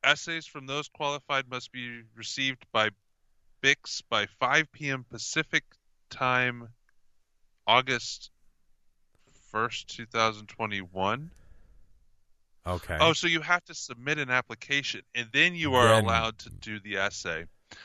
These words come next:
Speaker 1: Uh, winners will be announced on November first, and the judges' final decisions. For more info, check the B I C S. So, base, is this a reality show?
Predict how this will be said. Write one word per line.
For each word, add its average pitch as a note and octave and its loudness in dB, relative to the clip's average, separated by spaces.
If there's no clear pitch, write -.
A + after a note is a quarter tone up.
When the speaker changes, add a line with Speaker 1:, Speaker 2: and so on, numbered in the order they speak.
Speaker 1:
Uh, B2 6
winners D#3+ 4
will D#3+ -4
be D#3 2
announced C3+ 0
on A#2 -6
November C3 0
first, - 0
and A#2+ -2
the A#2 2
judges' D#3 2
final D3 0
decisions. B2+ -10
For A#2 -8
more B2+ 2
info, B2 -6
check A#2 -2
the G#2 -12
B G2+ -12
I G2 -6
C F#2+ -2
S. F2 -4
So, D#3+ 4
base, E3 0
is D#3 -10
this D4 -6
a D4 2
reality B2+ 2
show? B2 -4